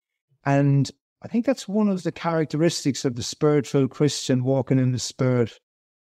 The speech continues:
A steady, firm stability. We know what the gospel is, and we can tell it to others, "You must be born again."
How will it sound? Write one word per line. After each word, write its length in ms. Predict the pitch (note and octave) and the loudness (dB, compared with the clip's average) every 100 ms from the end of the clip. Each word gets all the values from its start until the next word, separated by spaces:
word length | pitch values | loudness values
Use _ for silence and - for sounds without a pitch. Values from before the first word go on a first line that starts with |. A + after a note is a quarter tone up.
| - | -8
A 160 | A#2+ | -6
steady, 680 | G#2+ - - F3 F3 F3 E3 - _ | -6 -6 -2 0 2 0 -2 -10 _
firm 420 | _ D#3 D3 C#3+ | _ 0 2 2
stability. 800 | B2+ - C3+ C#3 C3+ B2 A#2 A2 _ _ _ _ _ | -2 -4 -2 2 2 0 -4 -4 _ _ _ _ _
We 180 | C3 C3+ | 0 2
know 160 | D3+ | 4
what 120 | E3 | 2
the 80 | D#3 | 0
gospel 460 | C#3 D#3 - - D#3+ | -2 -4 -2 0 2
is, 340 | G3 F#3+ - - _ | 2 0 -6 -18 _
and 400 | B2+ B2+ B2 B2 | -4 -2 0 0
we 100 | A#2+ | -2
can 140 | B2+ C3 | 0 -2
tell 200 | C#3+ C#3 | 2 0
it 120 | C3 | 0
to 140 | - | 0
others, 300 | C#3 D3+ C#3+ | 0 2 0
"You 60 | C3 | 0
must 280 | C3 D3 - | 0 0 -2
be 80 | B2+ | 0
born 300 | C3+ C3+ C3 | 2 2 2
again." 380 | A#2 C3+ E3 | 2 2 0